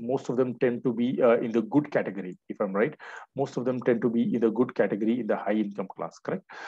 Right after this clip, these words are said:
So this is how you can, uh, identify which are, uh, your, uh, key, uh, drivers of, uh, credit risk analysis, which are the top three drivers: income category, number of credit cards,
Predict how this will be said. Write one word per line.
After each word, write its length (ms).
So 120
this 160
is 40
how 160
you 120
can, 300
uh, 380
identify 580
which 200
are, 260
uh, 160
your, 560
uh, 60
key, 380
uh, 280
drivers 640
of, 200
uh, 120
credit 340
risk 180
analysis, 480
which 160
are 80
the 120
top 360
three 140
drivers: 500
income 340
category, 520
number 280
of 140
credit 300
cards, 360